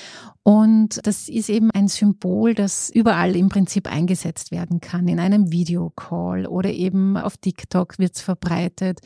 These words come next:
Und so kann man quasi still einen Hilferuf senden. Du hast vorhin schon die Wirksamkeit angesprochen.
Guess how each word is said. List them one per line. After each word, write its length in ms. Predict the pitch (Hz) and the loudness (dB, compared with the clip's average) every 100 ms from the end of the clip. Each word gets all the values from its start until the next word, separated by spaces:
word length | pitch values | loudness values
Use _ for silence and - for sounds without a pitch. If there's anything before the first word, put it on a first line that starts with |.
| - - - - - - | -20 -20 -20 -18 -18 -4
Und 540 | 208 202 208 208 208 - | 2 4 4 4 0 -6
so 180 | - 196 | -10 -10
kann 260 | - 185 202 | -4 0 2
man 300 | 214 214 226 | 4 2 0
quasi 340 | - 185 202 | -2 -2 -2
still 420 | - - 202 233 | -4 -2 0 0
einen 280 | - 196 202 | 0 0 2
Hilferuf 840 | 185 180 208 202 170 175 196 - - _ | 2 2 0 0 -2 -2 -2 -8 -20 _
senden. 760 | - - 180 190 165 175 170 - - - - - - | -12 -4 0 0 0 0 -2 -4 -16 -20 -20 -20 -4
Du 100 | 202 | -2
hast 240 | 202 - | -2 -6
vorhin 340 | - 185 214 | -2 2 2
schon 160 | 214 214 | 4 2
die 120 | 202 | 2
Wirksamkeit 640 | 196 233 - 208 - 196 | 0 -2 2 2 2 -4
angesprochen. 800 | - 190 196 - - 190 - 196 | -2 0 0 -2 -2 -2 2 0